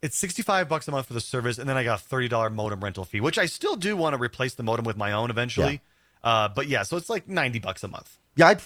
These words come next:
Speaker 2: I, I use my own modem, and I'm getting, uh, let's see, I wanna say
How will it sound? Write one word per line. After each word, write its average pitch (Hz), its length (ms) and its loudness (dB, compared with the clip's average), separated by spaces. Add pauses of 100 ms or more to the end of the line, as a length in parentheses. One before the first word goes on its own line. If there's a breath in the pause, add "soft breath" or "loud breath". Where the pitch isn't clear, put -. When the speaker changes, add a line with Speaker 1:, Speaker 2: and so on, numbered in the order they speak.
(120)
Speaker 2:
I, 170 60 6
I 208 40 10
use 247 280 0
my 208 160 6
own 180 160 6
modem, 107 320 4
and 110 180 2
I'm 117 240 4
getting, 139 460 4
uh, 117 340 6 (500 soft breath)
let's 151 180 2
see, 170 100 8
I - 20 10
wanna 151 140 6
say 156 800 6